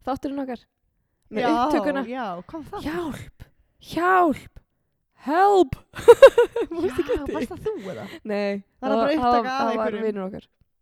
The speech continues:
Speaker 2: Já, já, já, já, já, já, já. Ok, ok, ok,
Speaker 1: Og
Speaker 2: sem
Speaker 1: by the way,
Speaker 2: við
Speaker 1: ef
Speaker 2: fengum,
Speaker 1: að,
Speaker 2: já.
Speaker 1: ef að þið eru að hugsa um, hérna, nafnið, þá var þetta djók. Þú veist,
Speaker 2: Hvað?
Speaker 1: s-, að því við segjum,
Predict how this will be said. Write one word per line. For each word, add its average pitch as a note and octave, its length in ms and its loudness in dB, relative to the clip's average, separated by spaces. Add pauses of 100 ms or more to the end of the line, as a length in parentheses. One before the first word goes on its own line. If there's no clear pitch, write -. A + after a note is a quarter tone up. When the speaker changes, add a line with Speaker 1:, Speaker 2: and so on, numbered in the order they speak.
(800)
Speaker 2:
Já, C#4+ 180 -12 (760)
já, A#3 320 -8
já, C4 240 -4
já, A#3 200 -6
já, G#3 200 -8
já, F#3+ 160 -10
já. F3+ 260 -14 (300)
Ok, G#3+ 240 -8
ok, G#3 180 -8
ok, G3 80 -10
Speaker 1:
Og F#3+ 160 -4
Speaker 2:
sem G#3+ 80 -6
Speaker 1:
by A3+ 120 2
the A#3+ 120 2
way, A#3+ 280 0
Speaker 2:
við B3 120 -4
Speaker 1:
ef B3 80 -8
Speaker 2:
fengum, A#3+ 320 -2
Speaker 1:
að, - 40 -12 (280)
Speaker 2:
já. F#3+ 180 -16 (120)
Speaker 1:
ef A#3 180 -4
að A#3+ 80 -4
þið C4+ 160 -2
eru B3 160 0
að - 80 -6 (160)
hugsa C4+ 320 -10
um, B3 220 -8
hérna, A3 320 -10
nafnið, B3+ 500 -12
þá A#3 220 -10
var A3+ 220 -6
þetta B3+ 160 -12 (100)
djók. A#3 500 -8 (800)
Þú - 60 -20
veist, G3 260 -8
Speaker 2:
Hvað? - 100 -20 (220)
Speaker 1:
s-, - 180 -20
að G#3+ 160 -18
því - 80 -14
við F#3+ 120 -10
segjum, F#3+ 240 -12